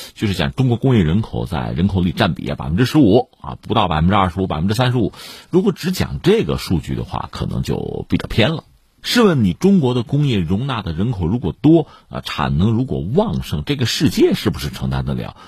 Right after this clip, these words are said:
有没有人能够消费得起或者容纳得了中国的产品？我觉得这是一个问题。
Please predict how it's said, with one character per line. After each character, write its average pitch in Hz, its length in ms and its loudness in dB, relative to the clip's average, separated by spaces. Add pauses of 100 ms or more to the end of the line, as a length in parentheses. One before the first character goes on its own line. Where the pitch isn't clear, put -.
有 107 240 4
没 143 100 4
有 147 120 6
人 95 180 2
能 120 140 0
够 131 140 0 (260)
消 196 340 0
费 185 200 0
得 - 140 -4
起 - 280 -16 (380)
或 180 140 0
者 117 80 4
容 85 300 2
纳 156 160 2
得 71 100 -4
了 57 160 -6
中 160 160 2
国 165 120 4
的 - 100 0
产 - 420 -4
品？ - 200 -4 (500)
我 101 100 0
觉 120 80 2
得 196 100 4
这 311 160 2
是 - 180 -4
一 67 40 -4
个 65 60 -4
问 67 200 -6
题。 - 200 -20